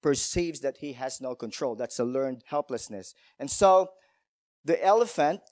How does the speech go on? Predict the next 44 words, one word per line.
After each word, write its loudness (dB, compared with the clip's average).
fall 0
into -4
this 6
state 0
so 0
much -2
so 2
that -2
even -6
when -6
they 0
release 0
and 2
they 6
grow 4
in -2
stature -2
to -6
be -4
a 0
f-, -12
a -6
big, 0
full-grown 0
adult -2
elephant 0
weighing 0
several -2
tons, -4
that 2
same 0
trainer -4
can -10
come -6
back, 6
and -4
again, 0
this -4
time -2
not 0
with -6
a -4
giant -6
rope, -2